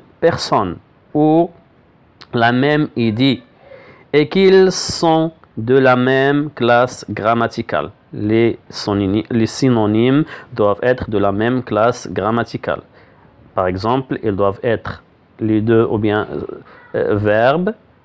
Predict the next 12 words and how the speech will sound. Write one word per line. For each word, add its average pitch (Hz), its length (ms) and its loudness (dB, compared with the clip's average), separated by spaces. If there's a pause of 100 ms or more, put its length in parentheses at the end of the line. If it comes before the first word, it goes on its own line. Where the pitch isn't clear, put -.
(140)
ou 131 360 0
adjectif 104 840 -2
ou 107 80 -6
bien 98 220 -2
nom 120 420 -2
ou 101 100 -6
bien 95 220 -4
adverbe, 110 500 -2
et 117 100 -18
cetera. - 340 -14 (1500)
Un 190 200 6
mot 175 360 4